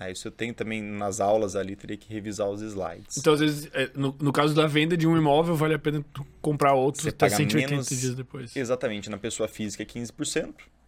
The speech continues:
Speaker 1: e na pessoa jurídica você vai pagar bem menos imposto.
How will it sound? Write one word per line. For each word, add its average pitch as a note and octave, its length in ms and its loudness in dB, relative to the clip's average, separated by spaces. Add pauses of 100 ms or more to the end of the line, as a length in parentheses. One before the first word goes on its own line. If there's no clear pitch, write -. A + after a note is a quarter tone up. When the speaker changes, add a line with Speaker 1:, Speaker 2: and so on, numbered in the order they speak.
(420)
Speaker 1:
e C3+ 100 -4
na F3 120 -2
pessoa C#3+ 480 -4
jurídica C#3+ 680 -2 (240)
você - 180 -12
vai C#3 120 -4
pagar B2+ 480 -2
bem A#2 360 -4
menos D3 380 -4
imposto. C#3 460 -8